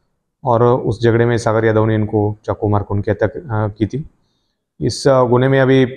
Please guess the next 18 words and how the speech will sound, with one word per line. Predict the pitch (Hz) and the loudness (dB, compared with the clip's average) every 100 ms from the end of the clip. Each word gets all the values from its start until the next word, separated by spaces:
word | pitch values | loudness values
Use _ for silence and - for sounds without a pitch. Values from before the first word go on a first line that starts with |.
| - 135 | -8 -6
एक | 117 113 | -4 -2
हर्षल | 101 120 | 0 0
नाम | 117 110 | 0 2
का | 117 | 0
आरोपी | 113 110 117 117 113 117 - _ - | 0 2 4 4 2 -2 -14 _ -12
अभी | 117 | -2
अरेस्ट | 117 113 - - | 2 2 0 0
किया | 117 | 2
गया | 110 113 | 4 2
है | 175 180 | 0 -4
और | 123 117 123 117 | -2 0 0 0
दूसरा | 113 - 117 | -2 0 0
जो | 110 113 110 113 120 | 2 2 2 -4 -2
आरोपी | 113 110 | -2 0
है | 117 | 0
सागर, | 120 113 185 | 0 -2 -2
उसके | 139 - 131 | -6 -2 0
लिए | 120 123 | 4 4